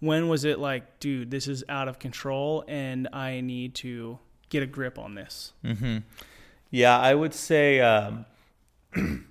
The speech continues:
Speaker 2: it was, it was the initial probably seven, eight years ago when I started, started the journey, which was when me and Jessica were just, I, I started journaling a while ago. And so I remember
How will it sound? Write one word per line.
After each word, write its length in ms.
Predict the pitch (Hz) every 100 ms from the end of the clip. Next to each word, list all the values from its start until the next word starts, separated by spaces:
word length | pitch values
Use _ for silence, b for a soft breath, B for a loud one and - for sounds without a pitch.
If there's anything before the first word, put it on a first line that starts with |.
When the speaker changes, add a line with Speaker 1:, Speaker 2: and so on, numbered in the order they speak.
| _ _ _ _ _ _ _ _ _ - B B B -
Speaker 2:
it 100 | 139
was, 160 | 143
it 120 | 143
was 120 | 147 131
the 100 | 131
initial 440 | 123 139 160 127 - -
probably 800 | - 127 123 123 120 110 101 98 - _ _ _ _ _
seven, 600 | - - - 123 120 113
eight 120 | 110
years 260 | 104 104 104
ago 320 | 95 - 95 _ _
when 160 | 113
I 40 | 107
started, 440 | - 113 104 98
started 340 | - 127 120 101
the 60 |
journey, 360 | 98 107 101 95
which 220 | 110 -
was 160 | 120 101
when 380 | 113 110 107 98 b b b b -
me 140 | 135
and 60 | 131
Jessica 280 | 113 120
were 80 | 110
just, 260 | 101 98 - _ _ _ _ _ _ _ _
I, 140 | 123 123 - -
I 120 | 120
started 320 | - 120 104
journaling 360 | 107 101 101 95
a 60 |
while 240 | 95 95 95
ago. 240 | 98 101
And 120 | 107
so 80 | 127
I 20 |
remember 440 | 104 101 98 101